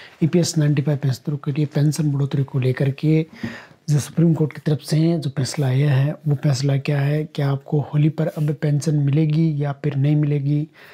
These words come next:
ये पूरी जानकारी इस वीडियो के अंदर मैं आपको देने की कोशिश करूंगा। वीडियो आपके लिए बहुत ही interesting और मज़ेदार होने वाला है। वीडियो को शुरू से लेकर के अंत तक आप ज़रूर देखें, तभी जाकर के आपके समझ में आने वाला है कि आपको, अ, किसको और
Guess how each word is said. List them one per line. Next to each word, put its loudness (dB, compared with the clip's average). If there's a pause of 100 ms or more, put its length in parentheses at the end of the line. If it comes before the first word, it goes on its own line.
(240)
ये 6
पूरी 4
जानकारी 2
इस -4
वीडियो 0
के -4
अंदर -4
मैं -6
आपको -8
देने -4
की -2
कोशिश -4
करूंगा। -2
वीडियो 2
आपके -4
लिए 0
बहुत -4
ही -4
interesting -4
और -4
मज़ेदार 0
होने 0
वाला -2
है। -8 (640)
वीडियो 6
को -4
शुरू 2
से 0
लेकर 0
के -4 (180)
अंत -2 (100)
तक -4
आप -2
ज़रूर 2
देखें, -2
तभी 0
जाकर 0
के -2
आपके -2
समझ 2
में 2
आने 2
वाला 2
है 0
कि -4
आपको, 2
अ, -4 (1700)
किसको 2
और 2